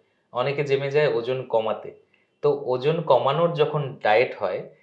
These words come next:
সেই ডায়েটে এক্সারসাইজের আগে আমাদের কিছু ক্যালোরিজ দিতে হয়। ক্যালোরি না দিলে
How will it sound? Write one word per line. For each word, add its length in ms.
সেই 260
ডায়েটে 480
এক্সারসাইজের 800
আগে 440
আমাদের 420
কিছু 280
ক্যালোরিজ 500
দিতে 240
হয়। 200
ক্যালোরি 400
না 220
দিলে 440